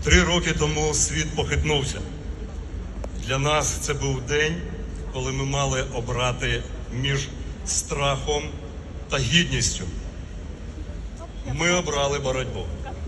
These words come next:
Ми вибрали свободу. Ми вибрали, перш за все, Україну.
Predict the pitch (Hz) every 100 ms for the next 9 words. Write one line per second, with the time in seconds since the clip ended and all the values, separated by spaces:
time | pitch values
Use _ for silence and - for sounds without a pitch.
0 | - - - - - - - - - 151
1 | 156 156 147 147 143 135 143 139 131 123
2 | 143 151 - 226 - - - - - -
3 | - - - - - 143 143 139 143 143
4 | 139 143 139 - 131 - 127 123 131 120
5 | 113 117 104 90